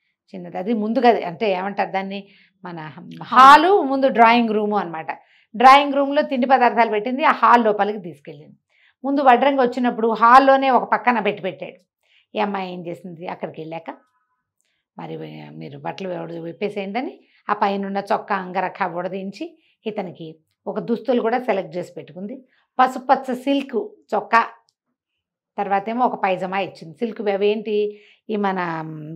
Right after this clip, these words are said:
Speaker 1: గానా బజానాల్లో వాటిలల్లో వేసుకునేవి, కాకపోతే వదులుగా గాలి ఆడుతుంటాయి. ఆయన బట్టలు వేసుకుంటూ, "ఇవేం బట్టలు ఇట్టా ఉన్నాయి?" అన్నాడు. "హాయిగా ఉంటుందంటే గాలి ఆడుతుందని."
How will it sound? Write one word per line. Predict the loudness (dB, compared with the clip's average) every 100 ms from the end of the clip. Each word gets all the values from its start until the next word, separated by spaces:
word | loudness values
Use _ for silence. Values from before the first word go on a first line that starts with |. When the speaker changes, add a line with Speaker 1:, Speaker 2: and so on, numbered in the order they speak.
| -2
Speaker 1:
గానా | 0 2
బజానాల్లో | 2 2 2 0 -2 -2 -2
వాటిలల్లో | -2 -4 -6 -6
వేసుకునేవి, | -8 -10 -14 -20 -14
కాకపోతే | -2 -2 -2
వదులుగా | -2 0 0 0
గాలి | 0 2 2 0
ఆడుతుంటాయి. | -2 -8 -16 -20 _ _ _ -2
ఆయన | 2
బట్టలు | 2 2 -4
వేసుకుంటూ, | -4 -6
"ఇవేం | -4 -4 0
బట్టలు | -2 -2 -6
ఇట్టా | -2 -2
ఉన్నాయి?" | -2 -6
అన్నాడు. | -8 -10 -14
"హాయిగా | -8 -4 -4 -4
ఉంటుందంటే | -6 -8 -12 -12
గాలి | -10 -8 -6 -6
ఆడుతుందని." | -8 -14 -20 -20